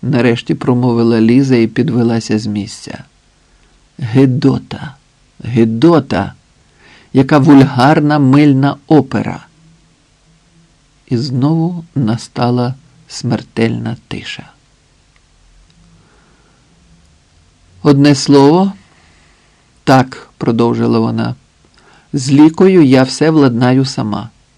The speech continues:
Заберу її з вокзалу додому, коли вона повернеться. І, і більше ніколи не з'являйтеся до нас".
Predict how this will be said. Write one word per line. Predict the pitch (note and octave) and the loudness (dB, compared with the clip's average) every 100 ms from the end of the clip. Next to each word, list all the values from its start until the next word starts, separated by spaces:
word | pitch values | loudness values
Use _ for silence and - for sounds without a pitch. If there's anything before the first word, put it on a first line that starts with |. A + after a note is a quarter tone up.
| _ _ _ _ _ _ - | _ _ _ _ _ _ -4
Заберу | C#3+ C#3+ C#3+ C#3+ C3 | 2 4 6 6 4
її | A#2+ B2 | 4 2
з | A#2 | 2
вокзалу | B2 A2+ A#2+ A#2 A#2 | 0 0 0 0 0
додому, | A2+ A#2+ A2+ D3 F#3 G3 | 0 0 2 0 0 -2
коли | C3+ A#2+ | 0 2
вона | A#2+ A#2+ B2 | 0 0 -2
повернеться. | C3 A2 G#2+ G#2 G2+ - - - - _ _ _ - | -4 -2 -4 -4 -12 -12 -14 -16 -18 _ _ _ 0
І, | C3+ C#3 B2+ - _ _ _ _ _ _ _ _ _ _ _ _ _ _ - | 4 4 4 -2 _ _ _ _ _ _ _ _ _ _ _ _ _ _ -2
і | B2+ | -2
більше | A#2+ D3 F#3 - - G2 - _ _ _ | 2 0 0 -4 -8 -10 -14 _ _ _
ніколи | C#3+ C3+ C#3 C#3 C#3+ C#3 D3+ F3+ F#3+ - | 2 4 2 0 4 6 6 4 0 -2
не | B2+ C3+ C#3 | 0 2 2
з'являйтеся | B2 C#3+ A#2 A2+ C3 C3+ D3 C#3+ | 2 0 2 2 0 -2 -6 -6
до | B2 A#2 | -4 -4
нас". | A#2+ F#2+ A2+ - | -4 -6 -10 -16